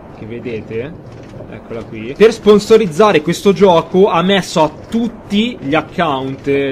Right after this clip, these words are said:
di, di Minecraft, a tutti,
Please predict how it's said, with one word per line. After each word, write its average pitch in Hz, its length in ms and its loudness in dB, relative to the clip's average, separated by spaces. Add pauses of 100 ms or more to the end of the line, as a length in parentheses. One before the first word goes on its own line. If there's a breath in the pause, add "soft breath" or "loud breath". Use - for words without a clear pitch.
(180)
di, 113 400 -12
di 135 120 -8
Minecraft, 139 800 -6
a 151 160 -4
tutti, 175 840 -6